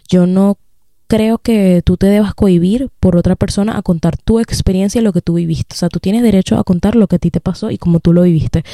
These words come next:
Si la otra persona está en desacuerdo, ok, es verdad, lo, mi experiencia probablemente no sea la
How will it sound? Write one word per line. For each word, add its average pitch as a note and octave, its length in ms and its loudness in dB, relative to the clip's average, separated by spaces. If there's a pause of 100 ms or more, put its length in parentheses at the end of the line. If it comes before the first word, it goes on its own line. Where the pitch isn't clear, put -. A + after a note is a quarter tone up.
(300)
Si - 120 -2
la G3+ 80 0
otra G#3 140 -4
persona - 280 -2
está G3+ 140 -2
en F#3+ 60 -2
desacuerdo, G#3 560 0
ok, G#3 180 -4 (300)
es F#3+ 120 2
verdad, A3+ 380 0
lo, F#3+ 200 2
mi G3 600 0 (420)
experiencia G#3 640 -2
probablemente G#3+ 500 0
no A#3 120 -2
sea A3+ 180 -2
la G3+ 380 0